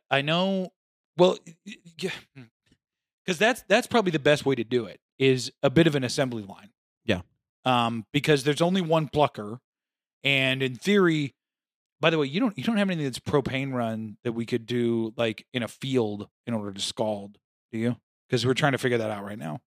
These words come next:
Speaker 2: Yeah, I mean, I've got a torch at work. But you're gonna need,
Speaker 1: Um,
Speaker 2: you're gonna need something bigger than that.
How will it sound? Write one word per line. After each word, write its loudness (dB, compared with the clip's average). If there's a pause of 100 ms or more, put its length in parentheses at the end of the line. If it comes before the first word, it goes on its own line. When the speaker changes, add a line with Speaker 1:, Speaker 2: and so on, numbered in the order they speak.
(840)
Speaker 2:
Yeah, 4
I 2
mean, 6
I've 4
got 4
a 0
torch -2 (340)
at 0
work. -2 (1600)
But 2
you're 6
gonna 4
need, 4
Speaker 1:
Um, -2 (200)
Speaker 2:
you're 0
gonna 2
need 0
something -4
bigger 0
than -2
that. -4